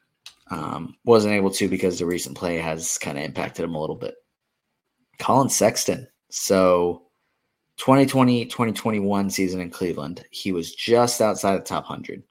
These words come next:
Then he had the next season where he didn't start off the season great, but he only ended up playing eleven games.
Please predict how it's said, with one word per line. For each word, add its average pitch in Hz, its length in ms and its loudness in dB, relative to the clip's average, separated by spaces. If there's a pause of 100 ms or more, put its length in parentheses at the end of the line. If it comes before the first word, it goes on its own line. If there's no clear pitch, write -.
(600)
Then 107 260 0
he 104 140 -2
had 98 320 0 (100)
the 113 80 -4
next 110 220 -2
season 107 320 -2
where 98 160 -2
he 98 120 -4
didn't 131 280 -4
start 104 200 2
off 92 200 2
the - 80 -12
season 98 260 -4
great, 92 220 0
but 95 80 -4
he 95 80 -2
only 98 180 -2
ended 95 160 -4
up - 80 -8
playing 92 200 -6
eleven 87 300 -4
games. 95 420 -8